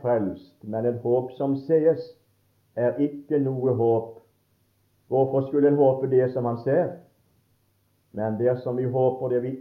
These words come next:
ikke ser, da stunder vi etter det med tålmod. Amen. Det uttrykket som vi skal stanse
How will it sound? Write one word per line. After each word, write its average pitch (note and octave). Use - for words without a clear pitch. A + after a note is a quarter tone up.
ikke -
ser, G#2+
da F2+
stunder B2+
vi A#2+
etter A2+
det G2+
med G2
tålmod. F#2+
Amen. D#2
Det D#3
uttrykket E3
som D#3+
vi D#3+
skal D#3
stanse D3+